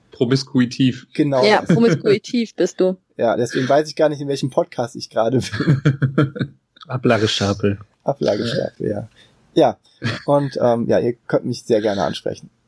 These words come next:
Speaker 2: Ich
Speaker 1: Das bei Dirk spielt.
Speaker 2: Und dann zeige ich auf die,
Speaker 4: <laughs>
Speaker 2: auf die Martina, wenn die irgendwo rumläuft.
Speaker 1: Okay.
Speaker 2: Es sei denn, es sei denn, sie besticht mich mit mehr Kuchen. Dann nicht.
Speaker 3: <laughs> Auf keinen Fall.
Speaker 2: Okay.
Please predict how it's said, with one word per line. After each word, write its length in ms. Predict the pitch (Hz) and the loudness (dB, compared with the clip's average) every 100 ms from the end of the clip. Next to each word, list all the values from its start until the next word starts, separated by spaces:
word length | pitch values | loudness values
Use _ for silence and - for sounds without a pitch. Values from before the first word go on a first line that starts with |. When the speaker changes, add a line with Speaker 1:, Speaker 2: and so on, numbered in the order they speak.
| _ - | _ -8
Speaker 2:
Ich 120 | 120 | -4
Speaker 1:
Das 160 | - | -2
bei 80 | 117 | 0
Dirk 260 | 98 107 107 | 2 2 0
spielt. 400 | - 110 104 - _ _ _ | -2 0 0 -4 _ _ _
Speaker 2:
Und 80 | 117 | -8
dann 140 | 107 | -4
zeige 220 | - 113 | 0 0
ich 120 | 107 - | 0 -10
auf 100 | - | -6
die, 120 | 107 - - - | 0 2 2 0
Speaker 4:
<laughs> 280 | - - | -6 -8
Speaker 2:
auf 160 | 107 107 | -8 -6
die 260 | 113 101 104 _ | -6 -6 -8 _
Martina, 580 | 110 101 123 117 101 107 | -4 -2 0 0 -2 -4
wenn 140 | 107 104 | -4 -2
die 60 | |
irgendwo 280 | - 104 110 | -4 -4 -4
rumläuft. 480 | 107 107 98 101 - _ - - - - - _ _ _ _ - - - - - _ 143 | -4 -4 -6 -6 -12 _ -18 -18 -20 -20 -20 _ _ _ _ -20 -20 -20 -20 -20 _ -10
Speaker 1:
Okay. 180 | 139 110 | 0 2
Speaker 2:
Es 60 | |
sei 80 | 139 | 4
denn, 100 | 151 | 2
es 120 | 147 165 | 2 2
sei 100 | 170 | 2
denn, 160 | 202 | 2
sie 100 | 175 | -2
besticht 360 | 165 - 175 - | -4 -2 -2 -2
mich 140 | 160 | -2
mit 120 | 151 | -2
mehr 180 | 139 135 | 0 0
Kuchen. 440 | 131 135 123 110 - _ | -2 -10 -6 -8 -8 _
Dann 200 | - 135 | -4 -2
nicht. 220 | 127 - - - - - | -2 -6 -2 -2 -4 -20
Speaker 3:
<laughs> 340 | _ - _ _ | _ -20 _ _
Auf 220 | 170 - | -12 -2
keinen 320 | 190 180 180 | 2 2 0
Fall. 400 | - 170 165 175 - _ _ _ _ _ _ _ _ | 0 0 0 -2 -6 _ _ _ _ _ _ _ _
Speaker 2:
Okay. 420 | 139 113 113 104 | -8 -6 -6 -8